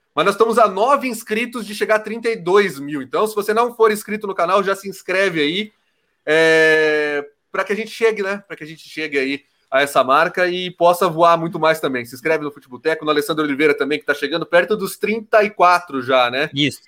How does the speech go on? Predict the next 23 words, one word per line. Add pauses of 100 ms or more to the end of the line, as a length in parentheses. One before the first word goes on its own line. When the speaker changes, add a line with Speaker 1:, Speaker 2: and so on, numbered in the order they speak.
Speaker 2:
trinta
e
três
e
seiscentos
lá. (420)
Speaker 1:
É,
tá
perto
dos
trinta
e
quatro.
Gabriel
Vacker
tem
canal,
mas
em
breve
vai
ter
notícias,